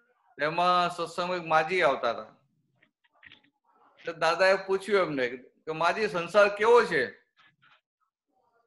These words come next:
તો કે, "દાદા, બહુ મીઠો છે, મને કોઈ દુઃખ નથી, બધું સુખ છે, છોકરાઓ બોકરાઓ બધા, છોકરાઓ વહુ બધા સારા છે,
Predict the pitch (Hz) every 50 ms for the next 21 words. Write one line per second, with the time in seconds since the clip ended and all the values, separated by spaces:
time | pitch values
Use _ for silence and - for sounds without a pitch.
0 | _ _ _ _ _ _ _ _ _ _ _ _ _ - 151 170 165 175 185 180
1 | 202 196 196 180 180 202 214 220 214 208 208 202 208 214 208 196 190 185 175 175
2 | 180 180 - 208 208 196 190 190 190 196 - 190 170 156 160 160 151 143 156 160
3 | 160 165 190 185 180 - 185 175 160 - 175 160 156 - 156 156 156 170 165 170
4 | 165 156 156 165 165 165 160 156 156 160 156 156 151 147 147 135 - 160 160 160
5 | 156 147 156 160 160 156 143 151 160 160 - 170 151 135 120 104 98